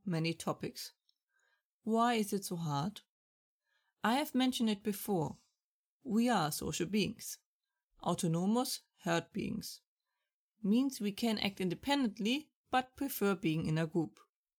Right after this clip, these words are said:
We are actually pretty good in teamwork and at our strongest when we work together. The group gives us strength, protection, and companionship. That is most of the time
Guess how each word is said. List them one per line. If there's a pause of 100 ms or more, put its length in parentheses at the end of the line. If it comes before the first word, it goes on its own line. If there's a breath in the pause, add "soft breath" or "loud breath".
(760)
We
are
actually
pretty
good
in
teamwork (460)
and
at
our
strongest
when
we
work
together. (1400)
The
group
gives
us
strength, (220)
protection, (200)
and
companionship. (1120)
That
is
most
of
the
time